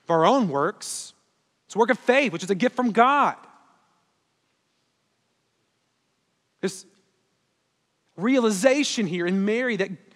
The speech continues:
that Jesus is up to something greater. There's a greater work that is being prepared, and he is offering his life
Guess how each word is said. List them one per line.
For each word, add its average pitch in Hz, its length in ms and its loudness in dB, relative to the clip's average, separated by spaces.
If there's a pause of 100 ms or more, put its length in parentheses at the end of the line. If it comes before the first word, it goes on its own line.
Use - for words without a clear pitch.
(160)
that 202 140 -8
Jesus 220 480 -2
is 220 200 -4 (140)
up 247 160 0
to 254 80 -2
something 226 380 -2
greater. 240 500 0
There's 185 140 -4
a 208 80 2
greater 247 580 -2
work 233 320 0
that 226 100 -2
is 208 120 -8
being 254 360 -6
prepared, 240 440 -4
and 214 100 -4
he 240 80 -2
is 220 180 -6
offering 269 680 0 (560)
his 190 220 -4
life 214 720 0